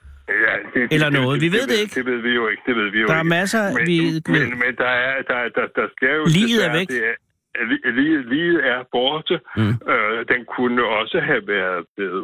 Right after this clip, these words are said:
Speaker 1: udstoppet og stået i den nyrenoverede store tårn på Christiansø, eller
Speaker 2: Ja.
Speaker 1: På skolen på Christiansø, eller,
Speaker 2: Ja.
Speaker 1: eller et eller andet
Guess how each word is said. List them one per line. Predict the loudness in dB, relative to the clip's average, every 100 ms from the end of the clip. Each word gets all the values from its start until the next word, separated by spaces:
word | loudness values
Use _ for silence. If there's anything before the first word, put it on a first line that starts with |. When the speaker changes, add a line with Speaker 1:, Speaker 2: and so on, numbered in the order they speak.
| 0
Speaker 1:
udstoppet | 2 2 0 0 -2 -2
og | -4 0
stået | 2 2 0 -2 -6
i | -4
den | -6 -6 -2
nyrenoverede | 0 2 0 2 2 0 -2 -4 0
store | 2 2 0
tårn | -2 -2
på | -6 -2
Christiansø, | -2 -4 -6 -2 2 2 2 0
eller | 2 2
Speaker 2:
Ja. | 0 -6 -14 -18 -8
Speaker 1:
På | -6 -4
skolen | -2 2 2 2 0 -4
på | -4
Christiansø, | -2 -2 -4 -6 -2 -2 0 0
eller, | 2 2 2
Speaker 2:
Ja. | 0
Speaker 1:
eller | 0 0 0
et | 0
eller | 2 0
andet | 0